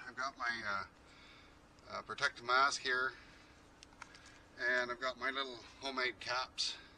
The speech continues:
that I've got my acid measured out into already. And I've got my ten minute kitchen timers. These are just really cheap. They're like two or three bucks off Amazon.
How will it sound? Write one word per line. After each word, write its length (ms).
that 300
I've 260
got 220
my 320
acid 260
measured 360
out 180
into 340
already. 440
And 320
I've 140
got 260
my 340
ten 200
minute 280
kitchen 300
timers. 600
These 240
are 60
just 220
really 320
cheap. 320
They're 200
like 160
two 100
or 100
three 220
bucks 300
off 200
Amazon. 580